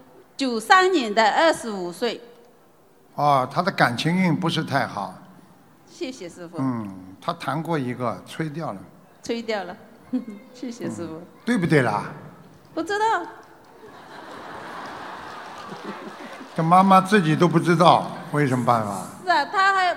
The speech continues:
Speaker 1: 我年龄二十五岁，我也不知道他谈过没有，我不知道。
Speaker 2: 谈过一个瘦瘦的女人。
Speaker 1: 是的。
Speaker 2: 我跟你说，他不大想的，不愿意跟你们多讲。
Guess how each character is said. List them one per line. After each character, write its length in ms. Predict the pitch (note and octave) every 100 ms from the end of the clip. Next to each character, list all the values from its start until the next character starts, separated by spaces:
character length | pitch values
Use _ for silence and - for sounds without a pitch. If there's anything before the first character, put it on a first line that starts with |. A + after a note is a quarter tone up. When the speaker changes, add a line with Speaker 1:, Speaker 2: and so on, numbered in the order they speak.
| D#4
Speaker 1:
我 80 | E4
年 260 | D4+ D#4
龄 200 | F4+ E4 -
二 120 | F#4
十 160 | -
五 160 | C4+ G#3+
岁， 240 | G#3+ C#4+
我 180 | B3+ A#3
也 140 | D#4 D#4
不 120 | B3+
知 180 | C4+ C4
道 180 | A#3 G#3+
他 260 | A#3 A3+
谈 200 | A3+ F3+ E3+
过 100 | F3
没 300 | F#3+ F3 F3
有， 120 | F3 D#3+
我 160 | D#3+
不 120 | D#3 -
知 200 | - F3
道。 280 | F3+ D#3+ D#3+ F#3+ - - - A3
Speaker 2:
谈 220 | - E3 F3+
过 160 | F#3+
一 160 | E3 E3
个 160 | F3
瘦 240 | E3+ F#3+ E3+
瘦 200 | F#3 E3
的 120 | C#3+
女 220 | C3+ A#2
人。 480 | A2+ A2+ A#2 A2 F#2+ - - - - - -
Speaker 1:
是 100 | -
的。 100 | D#3+
Speaker 2:
我 80 | D#3+
跟 220 | E3+ A3+
你 140 | G#3+ E3+
说， 180 | E3 D#3
他 160 | D#3+
不 100 | D#3+
大 180 | E3+ D#3
想 360 | - D3 G#2 A#2
的， 100 | A#2+
不 120 | D3
愿 180 | D#3+ D#3
意 60 |
跟 180 | C#3 D#3
你 80 | C#3
们 180 | B2 B2+
多 180 | C#3 C#3
讲。 220 | C3+